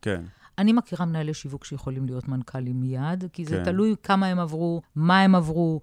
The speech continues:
Speaker 2: איפה הם נמצאים, אבל אני כן ממליצה לכל אחד לחוות עוד זווית של הסתכלות על העסק לפני שהוא נעשה מנכ"ל.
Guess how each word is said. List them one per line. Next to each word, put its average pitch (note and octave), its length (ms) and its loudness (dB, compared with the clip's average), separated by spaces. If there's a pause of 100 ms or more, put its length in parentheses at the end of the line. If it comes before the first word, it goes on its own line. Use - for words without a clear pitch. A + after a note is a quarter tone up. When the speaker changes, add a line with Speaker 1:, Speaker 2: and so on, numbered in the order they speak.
(140)
Speaker 2:
איפה F#3 240 2
הם F3 120 6
נמצאים, D3 580 0
אבל D3+ 320 -4
אני E3 180 -4 (120)
כן C4+ 160 0 (140)
ממליצה D3+ 360 0
לכל D3 300 -2
אחד C#3 260 -4
לחוות C#3+ 540 -4
עוד D3+ 320 2 (160)
זווית D3 600 2
של D#3+ 120 -6
הסתכלות E3+ 440 -4
על D#3+ 120 2
העסק E3+ 380 -2
לפני D#3 200 -4
שהוא D#3+ 160 -6
נעשה D3+ 260 -4
מנכ"ל. D3 300 -4